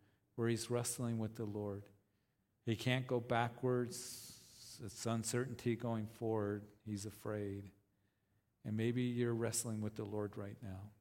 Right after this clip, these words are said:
at that brook. Maybe that's where you're at. But the Lord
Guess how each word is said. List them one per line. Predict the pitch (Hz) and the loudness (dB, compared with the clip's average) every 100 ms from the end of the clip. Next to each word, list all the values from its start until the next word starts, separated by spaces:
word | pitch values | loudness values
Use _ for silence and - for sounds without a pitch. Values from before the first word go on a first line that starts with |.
| 113 | -8
at | 104 | -4
that | 104 98 | -4 -4
brook. | - 101 - - | -4 -4 -6 -4
Maybe | 113 131 | 0 2
that's | 131 127 - | 0 -2 -2
where | 120 | -2
you're | 113 107 | -2 -4
at. | 104 98 - _ _ _ _ _ _ _ _ _ _ _ _ _ _ _ _ _ | -6 -10 -16 _ _ _ _ _ _ _ _ _ _ _ _ _ _ _ _ _
But | - 104 | -6 -2
the | 113 | 0
Lord | 110 127 135 | 4 4 4